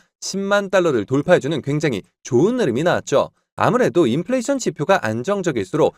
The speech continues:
암호화폐 전반적으로 긍정적인 영향을 받을 수가 있고 또 비트 가격이 안정화가 되어야 알트코인들이 더 폭발적인 힘을 얻을 수가 있기 때문에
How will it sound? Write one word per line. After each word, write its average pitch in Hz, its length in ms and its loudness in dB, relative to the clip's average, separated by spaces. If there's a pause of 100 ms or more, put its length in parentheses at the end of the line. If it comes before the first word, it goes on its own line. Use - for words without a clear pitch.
(120)
암호화폐 131 500 0
전반적으로 147 840 0 (200)
긍정적인 170 880 0
영향을 127 420 0
받을 143 220 0
수가 160 240 -2
있고 127 260 2 (220)
또 202 80 0
비트 185 340 -2
가격이 202 320 0
안정화가 139 500 -2
되어야 135 380 0 (180)
알트코인들이 143 800 0 (220)
더 151 80 -2
폭발적인 262 640 0
힘을 214 180 0
얻을 123 240 2
수가 214 220 -2
있기 202 160 -4
때문에 123 480 -2